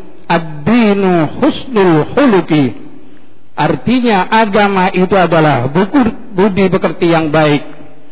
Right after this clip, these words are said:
yakni jangan suka marah yang bukan tempatnya, jangan suka menyakiti orang lain, jangan suka memperalat orang lain demi kepentingan pribadi dan kedudukan,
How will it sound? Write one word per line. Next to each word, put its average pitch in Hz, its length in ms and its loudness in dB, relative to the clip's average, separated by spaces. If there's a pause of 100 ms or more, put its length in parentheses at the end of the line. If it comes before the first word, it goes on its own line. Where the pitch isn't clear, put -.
(300)
yakni 196 320 2
jangan 190 480 2
suka 233 400 2
marah 170 480 2
yang 156 240 0
bukan 190 400 0
tempatnya, 160 800 -2 (400)
jangan 247 400 0
suka 233 240 2
menyakiti 226 640 0
orang 196 320 4
lain, 160 360 4 (520)
jangan 185 480 2
suka 196 240 0
memperalat 196 560 2
orang 196 320 2
lain 247 320 4
demi 214 240 0
kepentingan 196 560 0
pribadi 190 640 2
dan 185 160 2
kedudukan, 175 680 2